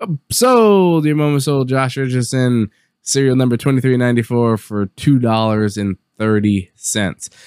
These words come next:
See what I mean, though? If you had that Josh Richardson and you sold it for two dollars and thirty cents, would you be upset? Would you be like, "I, man, I probably coulda got four. Probably coulda got four bucks for it."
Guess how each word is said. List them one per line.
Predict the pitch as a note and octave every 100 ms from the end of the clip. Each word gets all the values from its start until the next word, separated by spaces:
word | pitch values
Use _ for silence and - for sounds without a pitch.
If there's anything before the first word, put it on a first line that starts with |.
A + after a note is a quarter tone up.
| - -
See | E3
what | F3
I | D#3
mean, | D#3+ F3
though? | E3
If | A#2+
you | A#2
had | C3+
that | C3+
Josh | A#2+ B2 -
Richardson | A#2+ A#2+ - B2+
and | A2
you | G2+
sold | - A2
it | G2+
for |
two | F2+ G#2+
dollars | G#2 G#2
and | G2
thirty | G#2 G#2
cents, | G2 A2 G#2
would | G2+
you | A#2
be | E3
upset? | F#3 - E3 G3
Would | A2 G#2+
you | A#2
be | D3
like, | D3 C3 A2+
"I, | G#2 G#2
man, | A#2 C3+ C3
I |
probably | A#2 C3 B2
coulda | A#2+ A2
got | A#2 G#2+
four. | - G#2+ A2 A#2 - _ _ _
Probably | - A#2
coulda | A#2 A2
got | G#2+
four | - A2
bucks | F#2+ G2+ -
for | - G#2
it." | G#2